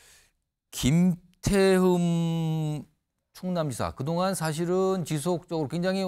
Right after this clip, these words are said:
뭐 여러 건이었어요. 한동훈 대표의 어떤 행보에 대해서 비판적 입장을 냈는데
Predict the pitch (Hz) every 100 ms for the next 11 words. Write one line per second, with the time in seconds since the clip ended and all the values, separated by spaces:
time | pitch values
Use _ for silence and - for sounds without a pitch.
0 | 160 170 208 196 131 165 226 - 220 190
1 | 143 135 101 - _ _ - 202 208 185
2 | 175 - 175 156 - 151 185 208 196 170
3 | 143 131 127 165 147 131 151 123 123 147
4 | 165 82